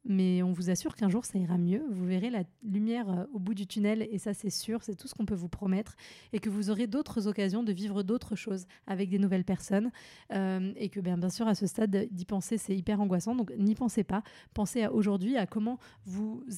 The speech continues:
procurer peut-être un petit peu plus de joie aujourd'hui, comment prendre soin de vous aujourd'hui, sans retourner, euh, dans le passé, parce que je ne pense pas que la clé, en général, pour le futur soit, euh, dans le passé. Enfin, en tout cas, il y a certaines clés,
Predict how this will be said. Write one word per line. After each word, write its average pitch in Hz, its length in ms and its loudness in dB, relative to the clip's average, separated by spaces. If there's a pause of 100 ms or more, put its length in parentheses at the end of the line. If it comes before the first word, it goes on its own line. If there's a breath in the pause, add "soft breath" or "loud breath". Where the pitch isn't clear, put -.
procurer 233 400 -6
peut-être 214 320 -2
un - 20 4
petit - 140 -2
peu 220 100 0
plus 202 220 -2
de 214 100 6
joie 208 260 4
aujourd'hui, 220 340 0
comment 202 260 0
prendre - 380 -6
soin 220 180 -6
de 208 80 -2
vous 214 120 -4
aujourd'hui, 196 500 -4 (260 loud breath)
sans 247 320 0
retourner, 208 500 0 (220 soft breath)
euh, 202 100 2
dans 202 140 2
le 208 80 0
passé, 202 320 -2
parce 214 220 0
que 220 140 0
je 196 80 2
ne 185 80 2
pense 185 200 -2
pas 240 280 -4
que - 180 -8
la 214 340 -2
clé, 240 420 -6
en 202 80 -2
général, 190 380 -2
pour 208 160 -6
le 190 80 0
futur 214 400 -12
soit, 214 400 -6
euh, 190 160 0 (120)
dans 196 120 0
le 175 60 0
passé. 202 180 0
Enfin, 196 140 -2
en 170 40 -2
tout - 60 -6
cas, 226 80 0
il 208 60 4
y 180 40 4
a 165 40 4
certaines 202 400 2
clés, 226 240 2